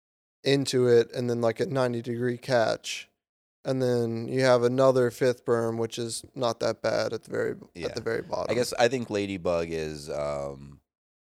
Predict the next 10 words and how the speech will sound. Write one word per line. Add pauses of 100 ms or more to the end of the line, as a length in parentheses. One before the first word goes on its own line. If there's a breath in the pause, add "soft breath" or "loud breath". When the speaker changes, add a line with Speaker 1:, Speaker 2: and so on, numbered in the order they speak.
(360)
Speaker 2:
is
a, (240)
I
guess,
difficulty
and
exposure
in
the
turns,